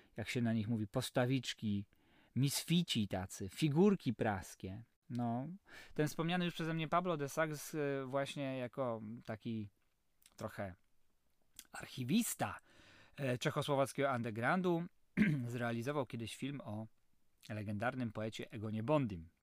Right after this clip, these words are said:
Mniej więcej to wygląda tak, że Bondi idzie sobie na spacer,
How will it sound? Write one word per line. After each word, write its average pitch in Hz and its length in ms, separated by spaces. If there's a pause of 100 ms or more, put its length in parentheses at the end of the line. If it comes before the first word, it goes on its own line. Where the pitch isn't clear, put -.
Mniej 196 160
więcej 175 300
to 151 100
wygląda 139 320
tak, 131 200
że 127 100
Bondi 117 300
idzie 113 160
sobie 110 220
na 98 100
spacer, 113 420